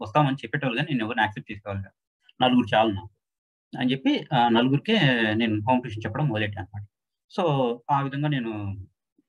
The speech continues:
home ట్యూషన్స్‌లో బాగా ఆరితేరిపోయి, ఆ, degree complete చేసుకున్నాను. కంప్లీట్ చేసుకున్న తర్వాత,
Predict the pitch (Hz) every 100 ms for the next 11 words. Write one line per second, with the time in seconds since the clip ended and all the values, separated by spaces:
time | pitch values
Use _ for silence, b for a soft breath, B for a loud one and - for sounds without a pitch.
0 | - 147 131 131 104 123 147 110 107 104
1 | 113 104 107 107 113 104 - 110 - -
2 | _ _ - 110 104 104 110 123 123 107
3 | 110 104 - 98 - b b b - 151
4 | 165 135 127 120 113 113 107 101 135 107